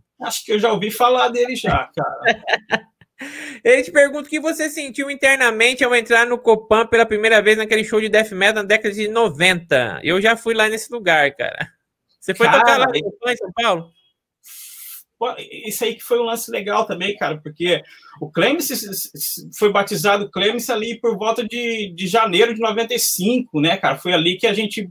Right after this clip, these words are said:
Speaker 1: colocou o nome, né, de Clemens e, e, e a coisa aconteceu muito rápido.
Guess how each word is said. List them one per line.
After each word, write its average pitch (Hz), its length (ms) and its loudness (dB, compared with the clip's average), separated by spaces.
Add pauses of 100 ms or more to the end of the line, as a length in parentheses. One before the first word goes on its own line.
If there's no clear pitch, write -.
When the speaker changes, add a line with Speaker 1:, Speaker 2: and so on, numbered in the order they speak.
(320)
Speaker 1:
colocou 202 440 6
o 185 60 2
nome, 202 440 4
né, 175 200 2
de 170 160 -8 (100)
Clemens 220 500 2
e, 160 320 -4 (520)
e, 160 480 -4
e 202 60 -4
a 180 60 2
coisa 294 240 4
aconteceu 311 420 2
muito 269 260 4
rápido. 254 680 2